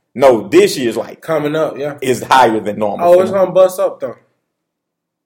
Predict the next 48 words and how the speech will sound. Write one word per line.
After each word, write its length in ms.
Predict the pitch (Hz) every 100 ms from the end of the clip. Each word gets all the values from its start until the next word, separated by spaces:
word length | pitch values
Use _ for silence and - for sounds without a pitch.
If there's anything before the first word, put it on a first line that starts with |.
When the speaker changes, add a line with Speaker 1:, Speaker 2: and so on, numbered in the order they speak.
| _ _ _
Speaker 1:
You 140 | 170 214
could 100 | 226
set 240 | - 156
a 60 | 123
program 500 | - - 131 120 113
back 180 | 110 -
five 360 | - 131 120 117
years 260 | 117 98
easily 360 | 113 101 95 101
if 100 | 98
this 280 | 110 107 -
class 480 | - 110 95 95 -
doesn't 260 | 110 101
stay 200 | - 101
Speaker 2:
We're 120 | 240 269
Speaker 1:
together. 160 | -
Speaker 2:
fucked. 400 | 269 262 - -
Nah, 300 | 180 226 170
they're 140 | 175 233
not 140 | 214
gonna 180 | 196 165
stay. 340 | - 196 262 - - -
You 100 | 214
think 340 | 233 202 -
East 240 | 202 220 226
and 140 | 220
them 240 | 220 220
coming, 300 | 220 220 208
all 200 | 196 202
his 300 | 202 196 -
East 280 | 180 208 196
and 120 | 220 214
them 100 | 202
the 80 |
super 320 | 185 214 214 269
friends? 600 | 320 339 359 - - -
You 80 | -
think 160 | 233 226
they 80 |
gonna 260 | 214 214 208
come 180 | 214 208
down 140 | 208
here 100 | 208
after 140 | 202 208
you 80 | 185
fired 360 | 196 208 208
the 60 | 214
coach? 480 | - - - _